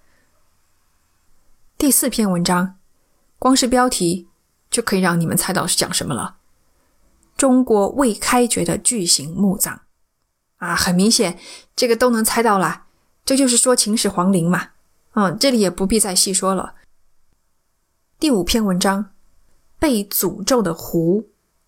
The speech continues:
中国的魔鬼三角区。你们知道中国哪里有魔鬼三角区吗？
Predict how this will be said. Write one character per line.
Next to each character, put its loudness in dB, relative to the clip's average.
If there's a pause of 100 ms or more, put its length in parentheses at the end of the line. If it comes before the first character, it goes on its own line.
(160)
中 2
国 0
的 -4 (240)
魔 2
鬼 0
三 -2
角 -4
区。 -4 (1040)
你 4
们 2
知 0
道 0
中 2
国 2
哪 2
里 4
有 2
魔 2
鬼 0
三 0
角 0
区 0
吗？ -2